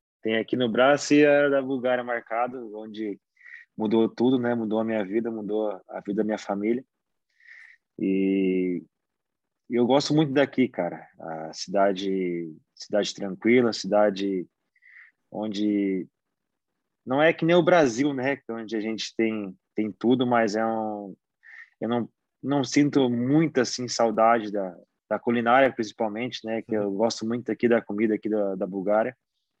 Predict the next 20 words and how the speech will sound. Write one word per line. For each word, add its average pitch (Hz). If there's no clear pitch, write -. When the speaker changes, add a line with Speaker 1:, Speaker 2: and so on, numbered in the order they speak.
Speaker 1:
E, 98
cara, 120
minha 113
família, 113
da 110
minha 110
esposa 110
também 110
gosta 110
muito 110
daqui. 110
E 104
vamos 135
ver, 151
vamos, 117
vamos 131
curtir 127
o 127
momento 127
e, 104